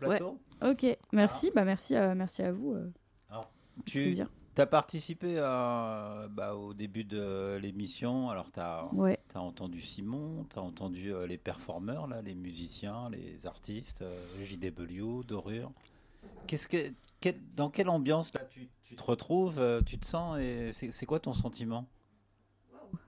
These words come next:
Speaker 1: Euh, bah, je sais, moi, euh, alors, bah, le basket, euh, j-, genre, je,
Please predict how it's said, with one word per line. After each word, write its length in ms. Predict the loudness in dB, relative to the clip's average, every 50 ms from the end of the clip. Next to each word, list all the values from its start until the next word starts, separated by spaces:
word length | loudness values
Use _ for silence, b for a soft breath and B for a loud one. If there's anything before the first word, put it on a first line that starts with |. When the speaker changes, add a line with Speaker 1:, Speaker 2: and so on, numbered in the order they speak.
| -8 0 4
Speaker 1:
Euh, 640 | 8 8 10 10 10 10 10 10 10 10 8 8 8
bah, 140 | 8 6
je 140 | 6 6 4
sais, 160 | 0 -4 -6 -16 _ _ _
moi, 320 | 0 4 4 6 6 6 6
euh, 420 | 6 6 6 4 4 4 2 0 0 -4 _ _ _ _ _
alors, 160 | 0 2 2 2 0 -2 0
bah, 260 | 0 2 2 2 2
le 100 | 2 4
basket, 460 | 4 4 4 4 4 2 0 2 2 2
euh, 120 | 2 2
j-, 80 | 2 0
genre, 560 | -2 -2 -2 0 0 0 -2 -2 -2 -2 -4 -4
je, 580 | -4 -4 -4 -4 -2 -2 -2 -2 -4 -4 -4